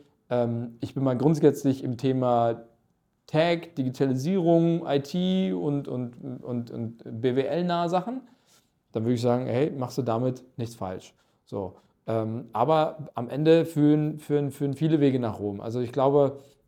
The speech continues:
ähm, da gibt's nie eine, eine fertige Antwort. Ja, es sind auch immer die Opportunitäten im Leben, wie es bei mir, äh, war. Äh, wenn's nicht so gelaufen wäre, dann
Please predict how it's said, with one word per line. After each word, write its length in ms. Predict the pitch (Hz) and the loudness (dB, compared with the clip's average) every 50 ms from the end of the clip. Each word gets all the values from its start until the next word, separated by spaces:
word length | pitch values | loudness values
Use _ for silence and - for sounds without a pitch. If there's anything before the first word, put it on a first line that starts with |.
| _ | _
ähm, 240 | - 131 131 127 131 | -4 -4 -2 -2 -2
da 100 | 120 123 | -2 -2
gibt's 440 | 120 127 147 147 - - - - - | -2 -2 -4 -6 -8 -12 -12 -10 -6
nie 300 | 160 131 135 139 143 156 | -2 0 0 2 2 2
eine, 320 | 156 151 147 143 139 135 135 | 2 2 2 2 2 2 0
eine 220 | 135 131 127 123 | 0 -2 -4 -4
fertige 440 | 117 - 135 135 135 156 131 131 - | -4 -4 -4 -2 0 0 0 0 0
Antwort. 460 | 135 143 135 156 156 151 156 156 156 - - _ _ _ _ - | -2 -2 0 2 4 4 2 2 -4 -10 -20 _ _ _ _ -8
Ja, 400 | 110 113 135 143 147 143 143 - _ _ _ _ _ _ _ _ _ _ _ _ _ - | -4 -2 -2 -2 -2 -4 -8 -16 _ _ _ _ _ _ _ _ _ _ _ _ _ -14
es 100 | 117 110 | -8 -6
sind 140 | - 127 139 143 | -4 -2 0 0
auch 120 | 120 120 | 0 0
immer 160 | 135 127 131 | 0 0 0
die 80 | 127 151 | 0 0
Opportunitäten 720 | 160 160 - 139 - 139 135 131 123 - 139 151 - 151 | 0 -2 -4 -6 -4 -4 -4 -4 -2 -2 -2 -2 0 0
im 140 | 147 147 139 | 0 0 2
Leben, 320 | 135 143 147 147 151 143 | 2 4 4 4 2 0
wie 60 | 131 135 | 0 -2
es 140 | 131 131 | -4 -2
bei 140 | - 135 127 | -4 -4 -2
mir, 380 | 127 127 131 143 147 147 147 143 | -2 0 0 0 0 0 -2 -6
äh, 220 | 135 147 151 135 | -8 -10 -6 -2
war. 400 | 131 131 135 143 151 156 151 151 - - - _ _ - | -2 0 0 0 0 -2 -4 -8 -14 -20 -20 _ _ -6
Äh, 200 | 135 131 139 131 | -4 -4 -2 -2
wenn's 240 | 123 131 131 127 131 | -2 -2 -2 0 -2
nicht 140 | 151 147 151 | -2 -2 0
so 140 | 156 147 147 | 0 2 4
gelaufen 380 | 147 135 131 139 143 151 147 | 4 4 4 4 2 2 2
wäre, 240 | 143 147 147 147 143 | 4 4 4 4 2
dann 340 | 131 131 127 127 127 127 | 0 -2 -4 -6 -8 -10